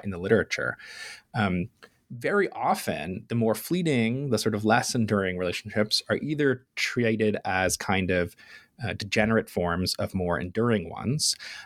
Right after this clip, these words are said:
um, or, or, and are often associated with oral literary practice as opposed to written literature. This idea that,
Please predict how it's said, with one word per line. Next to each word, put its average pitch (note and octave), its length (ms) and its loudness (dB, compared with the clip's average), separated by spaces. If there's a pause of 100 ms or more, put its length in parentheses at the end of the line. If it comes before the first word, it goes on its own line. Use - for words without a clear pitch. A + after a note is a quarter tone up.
(200)
um, F#2+ 400 0
or, C3 180 4
or, - 180 -2 (240)
and A#2 600 2
are A2+ 160 0
often A#2+ 300 2
associated G#2 500 0
with F2 140 -2 (140)
oral F2+ 460 2 (160)
literary F2 360 0
practice - 480 -4
as - 140 0
opposed - 340 -2
to F#2 60 -2
written F2+ 260 -4
literature. - 360 -6
This - 220 -2
idea F#2 480 2
that, E2+ 240 -4